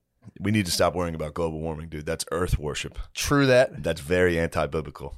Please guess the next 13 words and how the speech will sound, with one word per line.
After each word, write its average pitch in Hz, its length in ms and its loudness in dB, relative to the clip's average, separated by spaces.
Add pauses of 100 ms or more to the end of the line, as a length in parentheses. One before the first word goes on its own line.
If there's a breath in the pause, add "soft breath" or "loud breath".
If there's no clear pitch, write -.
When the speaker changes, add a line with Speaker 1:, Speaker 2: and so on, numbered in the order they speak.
(100)
Speaker 2:
That's 127 280 6
actually 120 380 2
true. 110 220 -2
Speaker 1:
A 82 60 -4
world 95 280 4
government, 101 440 2 (580)
which 85 180 -6
is 80 120 -6
what 87 140 0
the 85 100 0
earth 92 180 4
worshippers 90 480 -2
want, 90 260 -4